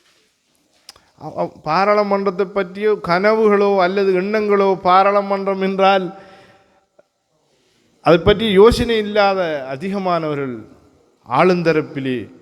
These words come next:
பாராளுமன்ற உறுப்பினர்களாக தெரிவு செய்யப்பட்டு வந்திருக்கின்ற அந்த சூழ்நிலையில், மிக அனுபவம் வாய்ந்த, மிக திடகாத்திரமான அரசியல் வரலாற்றை கொண்டவர்கள் இன்று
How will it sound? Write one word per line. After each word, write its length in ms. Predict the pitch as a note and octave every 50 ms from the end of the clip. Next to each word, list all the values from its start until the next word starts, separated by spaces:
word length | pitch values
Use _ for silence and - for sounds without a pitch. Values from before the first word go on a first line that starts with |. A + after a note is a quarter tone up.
| _ _ _ _ _ _ _ _ _ _ _ _ _ _ _ _
பாராளுமன்ற 800 | - B2+ C#3 C#3+ D3 C#3+ C#3 C3+ C3 B2+ B2 B2 A#2+ A#2 A2+
உறுப்பினர்களாக 840 | A#2 B2 C3+ D3 D3 - D3 C3+ C3 B2 A#2+ A#2 A2+ A2+ A2 - C3
தெரிவு 120 | B2+ C#3+ D3+
செய்யப்பட்டு 460 | D3 - C#3 B2+ G#2+ A#2 G#2+ G2+ G#2+
வந்திருக்கின்ற 680 | G#2+ G#2 G#2 G#2 G2+ G2 - F#2+ G2 F#2 E2 D#2+ - - _ _ _ _ _ _ _
அந்த 340 | - A#2 B2 C#3 D3+ D3 C#3+ D3
சூழ்நிலையில், 760 | - C#3 C3 B2 B2 B2 A#2 A2+ A#2 A#2 B2 C#3 C#3+ B2 A2
மிக 460 | A2 B2 C#3+ E3 E3 G3 A#3 A3+ A3 A3 - - - - - _ - _ _ _ _ _ _ _ _ _ _ _ _ _ -
அனுபவம் 440 | D#3 E3+ G3 F#3+ G3 F#3 F3+ E3 D#3
வாய்ந்த, 420 | D3+ C#3 C3 B2 A#2 G2+ F#2 D#2 - - - _ _ _ _ _ _ _ _ _ _ _ _ _ _ _ _ _ -
மிக 160 | D3 G3+ A#3+
திடகாத்திரமான 1200 | A#3+ - A#3 A3+ A#3 A#3 A3 G#3 G#3 G#3 G3+ - - F#3+ F#3+ F3 E3+ E3 D#3+ D3+ C#3+ A#2+ G#2+ G2+ G#2
அரசியல் 680 | A2+ A#2+ C3+ E3 D#3+ - F3+ E3+ D#3 D3 C3+ C3 B2+
வரலாற்றை 560 | A2+ B2 C3+ D3+ F3+ F#3+ F#3+ F#3+ - F3 E3 C#3
கொண்டவர்கள் 600 | D#3+ D#3+ D3+ D3 C#3 C3 C3 B2+ A#2 A2 A2 B2
இன்று 640 | C3+ C#3+ D#3 D#3+ D#3 D#3+ F3 F3 D#3+ - - -